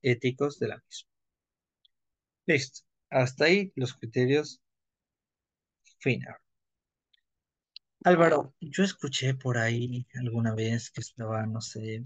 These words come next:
perdido en el espacio, que existen estos criterios finer, pero un poco más,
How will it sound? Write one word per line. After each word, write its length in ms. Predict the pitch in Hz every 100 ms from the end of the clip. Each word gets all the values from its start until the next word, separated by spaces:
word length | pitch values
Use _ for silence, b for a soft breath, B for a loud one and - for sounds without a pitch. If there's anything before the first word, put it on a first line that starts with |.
| -
perdido 440 | 120 110 113 113 113
en 80 |
el 100 | 110
espacio, 600 | 104 - 113 107 - 113 120 _ _ _ _ _ _ _ _
que 220 | - 135 131
existen 920 | 131 - 180 - - 170 170 170 180 _ _ - _ _
estos 340 | 151 135 143 139
criterios 520 | 135 127 135 131 131
finer, 460 | - 123 117 120 127
pero 400 | - 113 110 110 -
un 160 | 143
poco 260 | 131 131 131
más, 680 | 120 120 127 131 - -